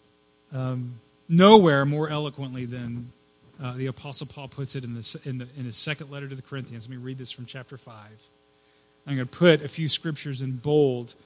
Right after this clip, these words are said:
near the end of this, uh, just beautiful passage, starting with, uh, verse fourteen. Uh, "For Christ's love compels us,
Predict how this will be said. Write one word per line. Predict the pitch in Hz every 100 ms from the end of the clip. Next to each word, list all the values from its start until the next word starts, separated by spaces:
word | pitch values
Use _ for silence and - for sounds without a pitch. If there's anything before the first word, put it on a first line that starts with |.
| _ _ _
near | 143 127
the | 131 131
end | 131
of | 123
this, | 123 - - - _ _ -
uh, | 120
just | 107 110
beautiful | 147 156 151
passage, | - 120 104 - 107 - -
starting | - 147 143
with, | 131 123 - - _ _ _ _ -
uh, | 123
verse | 127 123
fourteen. | 143 127 131 120 113 101 _ - _ _ _ _ _ _ _ _ _ _ _ _ _ _
Uh, | 135 120 117 123
"For | - 143
Christ's | - 156 160 -
love | 165 160 156
compels | - 160 139 127 117
us, | 117 - -